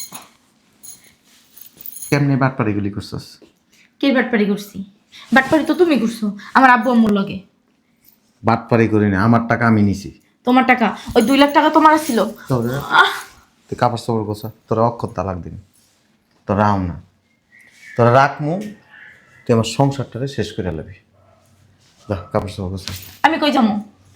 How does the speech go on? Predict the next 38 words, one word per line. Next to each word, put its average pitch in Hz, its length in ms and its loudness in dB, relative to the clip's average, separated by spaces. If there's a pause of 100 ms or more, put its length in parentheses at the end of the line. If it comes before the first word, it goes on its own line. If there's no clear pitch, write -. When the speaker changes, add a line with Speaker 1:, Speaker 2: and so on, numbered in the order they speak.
(300)
Speaker 1:
তোর 104 100 -4
বাবার 104 240 2
বাড়ি 95 140 -2
যা। 87 60 -6
Speaker 2:
কেন 349 180 6
আমি 320 160 2
বাবার 247 240 6
বাড়ি 220 160 2
যামু? 190 420 -2
Speaker 1:
তো - 60 -4
কি- - 20 -2
Speaker 2:
এটা 302 180 6
আমার 302 220 4
বাড়ি। 190 260 -2 (300)
Speaker 1:
কোনটা 139 220 2
তোর 123 260 -2
বাড়ি? 101 240 2 (680)
তোর 151 180 8
বাড়ি 147 260 6
যদি 143 240 6
হইতো, 143 380 4 (520)
তুই 120 80 -2
তোর 127 200 4
বাপ 135 280 4
মার 139 200 2
পাল্লায় 151 400 2
পড়া, 165 400 4 (140)
তুই 127 100 -2
মিথ্যা 202 460 4
কথা 208 220 4
কয়ে 220 160 6
অন্তত 170 320 2
আমার 127 240 4
কাছ 127 160 -4
থেকে 127 160 -2
টাকা 120 240 0
নিতি 98 220 -6
না। 90 160 -10